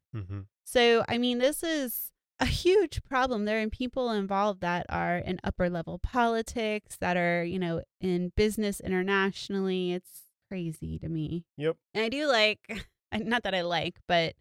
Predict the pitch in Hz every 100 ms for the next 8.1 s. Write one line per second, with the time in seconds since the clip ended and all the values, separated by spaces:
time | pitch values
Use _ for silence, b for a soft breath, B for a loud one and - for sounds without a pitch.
0 | _ _ 240 233 254 262 240 240 220 226
1 | 226 226 - 226 208 202 202 170 170 -
2 | 185 - 185 180 180 175 170 175 175 185
3 | 175 175 170 165 165 165 - 165 156 -
4 | 170 165 165 156 156 151 - _ - 180
5 | 190 185 180 180 175 180 196 - 175 185
6 | - 196 208 240 220 - 185 170 175 180
7 | 175 170 175 165 160 170 165 165 160 160